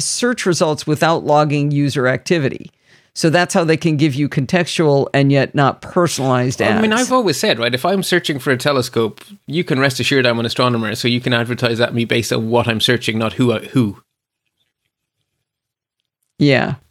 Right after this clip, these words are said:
Speaker 1: yeah, exactly.
Speaker 2: Great.
Speaker 1: Not, "Oh, I see you in front of this
Speaker 2: Yeah,
Speaker 1: shop,"
Speaker 2: exactly.
Speaker 1: and
Speaker 2: This is, okay, th-, th-, that now takes away my niggle.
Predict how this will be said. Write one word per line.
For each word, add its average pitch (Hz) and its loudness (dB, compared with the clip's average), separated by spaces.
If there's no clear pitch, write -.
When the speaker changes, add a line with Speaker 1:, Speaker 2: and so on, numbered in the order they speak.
Speaker 1:
yeah, 143 2
exactly. 135 0
Speaker 2:
Great. - -6
Speaker 1:
Not, 151 0
"Oh, 156 4
I 143 4
see 156 -4
you 151 4
in 143 2
front 151 2
of 131 2
this 139 2
Speaker 2:
Yeah, 269 4
Speaker 1:
shop," - -4
Speaker 2:
exactly. 147 0
Speaker 1:
and 165 -2
Speaker 2:
This 254 -4
is, 156 -6
okay, 175 0
th-, 135 -10
th-, 160 -10
that 196 0
now 202 0
takes 180 -2
away 160 2
my 143 0
niggle. 131 -2